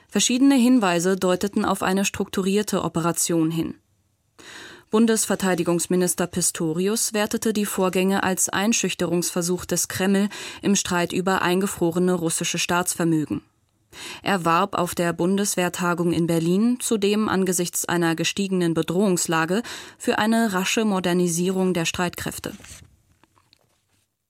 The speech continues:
Die Bundesregierung hat den deutschen Botschafter in Georgien, Fischer, zurück nach Tiflis entsandt.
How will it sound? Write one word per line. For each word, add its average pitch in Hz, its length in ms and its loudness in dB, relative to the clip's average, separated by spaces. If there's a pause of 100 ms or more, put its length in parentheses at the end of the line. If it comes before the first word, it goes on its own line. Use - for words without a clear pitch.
(1700)
Die 208 60 0
Bundesregierung 185 800 0
hat 196 140 -2
den 196 160 2
deutschen 202 340 2
Botschafter 185 600 0
in 170 140 2
Georgien, 170 600 2
Fischer, 240 460 0 (240)
zurück 196 300 0
nach 214 140 0
Tiflis - 400 -2
entsandt. - 500 -4